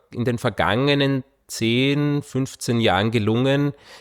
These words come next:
ein eigenes Medienimperium aufzubauen aus sogenannten Alternativmedien. Das sind Projekte, die vor allem im digitalen Raum sehr aktiv sind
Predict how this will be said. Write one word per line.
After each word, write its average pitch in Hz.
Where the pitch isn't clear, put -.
ein 110
eigenes 127
Medienimperium 98
aufzubauen 85
aus 98
sogenannten 113
Alternativmedien. 98
Das 107
sind 120
Projekte, 110
die 123
vor -
allem 101
im 110
digitalen 95
Raum 117
sehr 104
aktiv -
sind 160